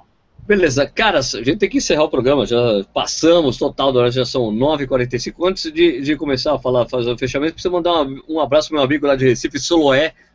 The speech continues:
falou que tá assistindo aqui, o cara correu comigo em Recife, quando eu estive no Recife, fiz uma foto no Instagram,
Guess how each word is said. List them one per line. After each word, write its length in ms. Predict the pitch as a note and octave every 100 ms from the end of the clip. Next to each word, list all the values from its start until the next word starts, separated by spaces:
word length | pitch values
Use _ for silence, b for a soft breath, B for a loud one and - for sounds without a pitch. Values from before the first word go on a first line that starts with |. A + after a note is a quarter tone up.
| _
falou 180 | C3+ C3
que 80 | -
tá 60 |
assistindo 520 | C3+ C3+ B2 - D3+
aqui, 140 | B2+ D#3+
o 60 |
cara 180 | C#3+ D#3
correu 320 | - D3 E3+
comigo 320 | F3+ D3+ E3 D#3
em 20 |
Recife, 440 | C#3+ C3 C#3+ C#3+ _ _ _ _
quando 120 | C3
eu 0 |
estive 180 | A#2 D3
no 80 | C#3
Recife, 260 | C3+ -
fiz 140 | F3+ E3+
uma 180 | F3+
foto 300 | - F#3 F#3 F3
no 60 |
Instagram, 320 | E3 E3 F3+